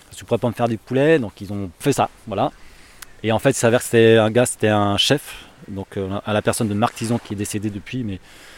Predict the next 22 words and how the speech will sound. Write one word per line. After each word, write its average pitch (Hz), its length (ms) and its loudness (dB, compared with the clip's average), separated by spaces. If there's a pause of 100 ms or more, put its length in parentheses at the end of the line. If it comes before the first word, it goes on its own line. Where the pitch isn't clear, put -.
(160)
qui - 60 -8
était 135 120 -4
un 113 100 2
des 107 80 0
grands 104 180 -2
chefs 113 340 -4
sur 101 220 -10
la 95 60 -8
place 98 200 -10
rennaise. 117 380 -6 (560)
Il 92 80 -12
y - 20 -6
a 92 400 -8
Olivier 104 240 -4
Rollinger 107 320 0
qui - 80 -12
était, 95 460 -6
qui 101 80 -10
était 95 160 -10
passé - 240 -8
en 98 80 -6
stage 95 360 -6